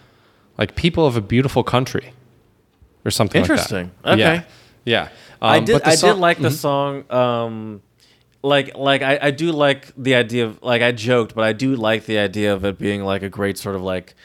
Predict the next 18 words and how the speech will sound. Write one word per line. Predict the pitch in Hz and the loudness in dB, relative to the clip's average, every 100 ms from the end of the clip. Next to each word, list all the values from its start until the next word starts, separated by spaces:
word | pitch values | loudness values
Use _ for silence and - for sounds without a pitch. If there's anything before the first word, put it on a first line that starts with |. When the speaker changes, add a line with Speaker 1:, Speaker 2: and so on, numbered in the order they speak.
| _ - | _ -16
Speaker 2:
song | - 131 117 110 | -2 2 2 0
that | 107 110 | -4 -2
expats, | 113 - 120 101 - | -6 -4 -2 0 0
like, | 110 - | -4 -4
the | |
f-, | - - | -12 -4
you | 120 | 0
know, | 104 95 - - - | 0 0 -6 -20 -6
el-, | 120 127 127 | -2 0 0
everyone | 139 131 127 | 0 0 -2
can | 113 | -2
sort | 117 117 | 0 2
of | |
remember, | 117 110 107 107 | 2 2 2 4
like, | 104 101 | 2 2
the, | 113 - | -2 -4
kinda | 147 143 | -2 0
like, | 135 123 113 - | 2 0 0 -4